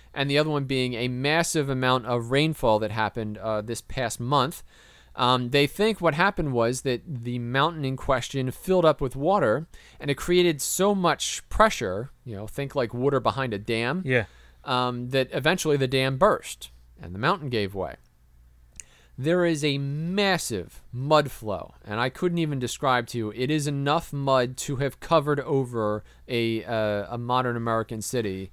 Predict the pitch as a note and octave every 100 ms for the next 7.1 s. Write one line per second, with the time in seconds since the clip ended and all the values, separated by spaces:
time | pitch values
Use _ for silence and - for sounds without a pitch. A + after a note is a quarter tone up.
0 | - - A#2 G#2+ A#2+ A2+ A2+ A#2+ G#2+ A#2+
1 | A#2+ A2 A#2+ C3 C#3+ F#2+ F2+ - - C3
2 | B2+ A2+ C3+ C#3 C3+ B2 A#2+ - - A#2+
3 | - C#3+ C3 C#3 G#2+ F2 - - B2 A#2+
4 | B2 A#2+ A#2+ A#2+ C3 C3+ B2+ B2 A2+ A2
5 | A2 A2 A2 G#2+ G2 F2+ - - - -
6 | - C3 C#3 E3 F#3+ C#4 - E3+ B2+ A2
7 | A#2